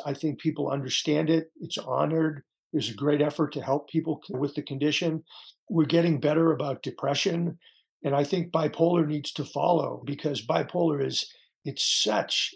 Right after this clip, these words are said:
a, it's such a dangerous, potentially deadly mental illness that the last thing we need is stigma that prevents people from getting help. We need people to say, "Hey, I think I might, I have something wrong," or using the buddy system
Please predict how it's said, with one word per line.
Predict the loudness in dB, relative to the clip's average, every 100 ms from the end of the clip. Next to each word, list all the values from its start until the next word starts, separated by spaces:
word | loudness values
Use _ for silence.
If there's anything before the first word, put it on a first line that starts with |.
| -6
a, | -4 -4 -6 -8 -14
it's | -8 -4
such | -2 0 -2
a |
dangerous, | -6 -4 -2 0 -2 -2 -2 -4 -2 -2 -2 -6 _ _ _ _ _ -12
potentially | -6 -2 0 0 0 0 -4 -4
deadly | 0 0 0 -4 -4 -6 -8 -12 _ _ _ -6
mental | -2 0 2 0
illness | 2 2 2 -2 0 -2 -4 _ -6
that | 0 0 -2
the | -6 -6
last | 0 0 2 0
thing | -4 -4
we | -4
need | -6 -6
is | -6 -4
stigma | -2 0 0 0 -4 -6 -8
that | -6 -6 -6
prevents | -6 -4 -4 -2
people | -2 -2 -4
from | -6
getting | -4 -4 -2
help. | -4 -2
We | 0
need | 0 0
people | -2 -4 -6
to | -8
say, | -6 -4 -4 -6 -12 _ _ _
"Hey, | 4 4 4 0 -4
I | -4
think | -2 -2 0
I | 0
might, | 0 -2
I | -4
have | -4
something | -4 -4 -2
wrong," | 0 0 0
or | -4 -4
using | -2 0 0
the | 0
buddy | -2 0
system | 0 -2 -2 -4 -8 -10